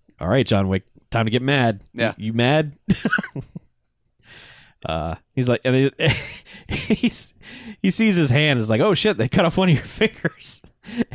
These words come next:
Speaker 1: And then John Wick gives him the other finger.
Speaker 2: Mm-hmm.
Speaker 1: Uh,
Speaker 2: Or
Speaker 1: he's
Speaker 2: he,
Speaker 1: like,
Speaker 2: he says something like,
Speaker 1: "Oh."
Speaker 2: "How'd that feel?"
Speaker 1: Yeah.
Speaker 2: Or something. He's like, gives him the finger with the other hand.
Speaker 1: Yeah. But it's like, "Come on, don't you wanna get revenge on these assholes?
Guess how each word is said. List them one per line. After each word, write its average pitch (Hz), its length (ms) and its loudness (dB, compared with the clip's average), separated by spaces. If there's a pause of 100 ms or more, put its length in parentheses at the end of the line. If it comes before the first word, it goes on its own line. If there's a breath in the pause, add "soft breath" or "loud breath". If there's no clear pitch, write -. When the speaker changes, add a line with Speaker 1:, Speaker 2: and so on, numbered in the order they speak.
(120)
Speaker 1:
And 185 160 2
then 170 320 0
John 127 320 0
Wick 117 220 0
gives 110 240 -2
him 110 100 0
the 104 120 0
other 104 160 0
finger. 92 300 -6
Speaker 2:
Mm-hmm. 110 280 -10 (200)
Speaker 1:
Uh, 104 400 4
Speaker 2:
Or 160 120 2
Speaker 1:
he's 156 60 6
Speaker 2:
he, - 60 4
Speaker 1:
like, - 80 0
Speaker 2:
he 208 60 4
says 277 200 8
something 226 120 6
like, 165 140 6
Speaker 1:
"Oh." 139 40 6
Speaker 2:
"How'd 170 180 4
that 180 200 4
feel?" 113 380 2
Speaker 1:
Yeah. 110 180 2
Speaker 2:
Or - 40 0
something. 113 300 -2
He's 113 160 -4
like, 117 200 -8 (100)
gives 120 220 -2
him 110 120 -6
the 104 60 -12
finger 104 320 -12
with 101 220 -16
the 101 100 -12
other 101 180 -8
hand. 101 320 -12
Speaker 1:
Yeah. 71 220 -8 (180)
But 113 80 -4
it's 104 100 -2
like, 98 100 -2
"Come 208 140 2
on, 127 180 0 (640 soft breath)
don't 196 120 0
you 226 80 4
wanna 190 140 2
get 190 120 0
revenge 175 360 2
on 175 100 2
these 170 140 2
assholes? 170 500 2